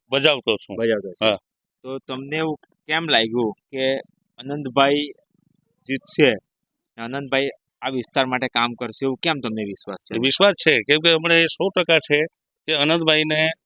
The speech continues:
Speaker 1: નાના નાના છોકરા ડાંગ જિલ્લાના ઓળખે
Speaker 2: હા.
Speaker 1: અને બધી જ રીતે એને દરેક કામમાં એ પછાડી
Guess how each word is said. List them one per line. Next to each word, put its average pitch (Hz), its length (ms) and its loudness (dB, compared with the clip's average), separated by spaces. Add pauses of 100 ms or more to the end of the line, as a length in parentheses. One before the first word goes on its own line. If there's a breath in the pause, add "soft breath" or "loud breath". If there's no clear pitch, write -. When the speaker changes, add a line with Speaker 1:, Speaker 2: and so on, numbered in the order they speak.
(360)
Speaker 1:
નાના 165 240 2
નાના 165 240 0
છોકરા 160 500 0
ડાંગ 143 300 2
જિલ્લાના 143 400 0
ઓળખે 147 380 2 (240)
Speaker 2:
હા. 101 160 -20 (120)
Speaker 1:
અને 135 160 -6
બધી 143 260 4
જ 170 60 6
રીતે 156 240 2
એને 160 120 2 (160)
દરેક 165 280 2
કામમાં 151 380 2
એ 143 120 4 (580)
પછાડી 147 400 0